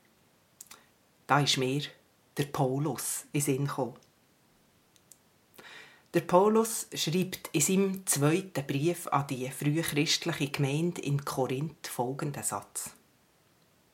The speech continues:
„Deshalb verlieren wir nicht den Mut. Wenn auch unser äußerliches Menschsein verfällt, so erneuert sich doch das Innere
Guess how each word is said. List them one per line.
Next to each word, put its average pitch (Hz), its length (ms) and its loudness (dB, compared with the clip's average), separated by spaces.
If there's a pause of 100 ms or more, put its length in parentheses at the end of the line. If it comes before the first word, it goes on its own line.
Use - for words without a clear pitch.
(1000)
„Deshalb 175 640 0 (220)
verlieren 143 720 -2
wir 127 220 -4 (180)
nicht - 560 -8
den 147 160 0
Mut. - 500 -2 (1080)
Wenn 220 340 4
auch 190 440 4
unser 170 400 0
äußerliches 175 760 0
Menschsein 151 720 0
verfällt, - 800 -4 (880)
so - 260 4
erneuert 220 720 4
sich - 280 -4
doch 185 340 2
das - 280 -2
Innere 190 600 -2